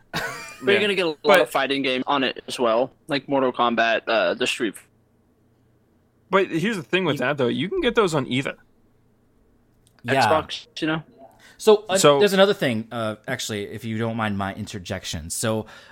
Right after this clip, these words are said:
Speaker 1: uh, Sarge posted a Fetty thread, uh, in preparation for the show where he asked a couple of opinions, and somebody pointed out that you can run emulation on the Xbox Series X, and I looked into it. And
Speaker 3: Wait, can you?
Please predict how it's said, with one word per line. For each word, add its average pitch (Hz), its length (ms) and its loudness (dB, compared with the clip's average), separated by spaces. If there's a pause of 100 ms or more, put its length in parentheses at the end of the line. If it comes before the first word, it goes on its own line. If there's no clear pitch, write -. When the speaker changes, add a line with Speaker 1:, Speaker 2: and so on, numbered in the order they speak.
(140)
Speaker 1:
uh, 117 260 -2
Sarge 190 400 0
posted 143 340 -2
a 113 60 -4
Fetty 107 280 -4
thread, 92 380 -6 (100)
uh, 90 360 -6 (240)
in 139 100 -4
preparation 113 520 0
for 95 120 -8
the 92 80 -6
show 98 240 -4
where 98 160 -8
he 104 100 -4
asked 110 260 -4
a 110 40 -14
couple 101 260 -10
of 95 80 -8
opinions, 104 420 -6
and 107 120 -8
somebody 202 460 -2
pointed 185 360 -2
out 117 320 0 (460)
that 127 320 2
you 143 100 -2
can 120 380 -2
run 135 160 2
emulation 117 680 -2 (220)
on 95 240 -6
the 64 60 -14
Xbox 101 400 -8
Series 104 280 -6
X, 98 200 -6
and 127 80 -2
I 127 60 2
looked 151 260 0
into 104 220 -2
it. - 120 -16 (760)
And 131 300 -2 (360)
Speaker 3:
Wait, 127 240 2
can 123 260 -6
you? 277 260 -4